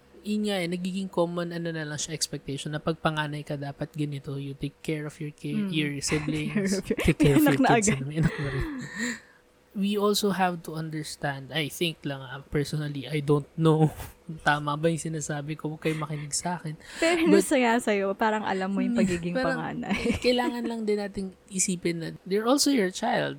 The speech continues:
Speaker 1: I mean, they could be responsible, they could be a little more responsible, but they also have to feel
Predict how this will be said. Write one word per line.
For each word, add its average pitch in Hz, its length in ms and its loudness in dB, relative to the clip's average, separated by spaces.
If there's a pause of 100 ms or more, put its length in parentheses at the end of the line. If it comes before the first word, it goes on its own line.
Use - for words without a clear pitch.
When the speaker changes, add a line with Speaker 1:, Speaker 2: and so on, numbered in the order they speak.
Speaker 1:
I 190 80 -8
mean, 185 400 -8
they 175 320 -8
could 196 240 4
be 233 160 4
responsible, 160 720 -2
they 151 160 -10
could 147 160 -6
be 156 80 -6
a 151 80 -4
little 202 240 -2
more 208 180 -4
responsible, 147 760 -10 (180)
but 175 320 0 (140)
they 180 160 0
also 185 480 -2
have 170 240 -4
to - 100 -2
feel 165 640 0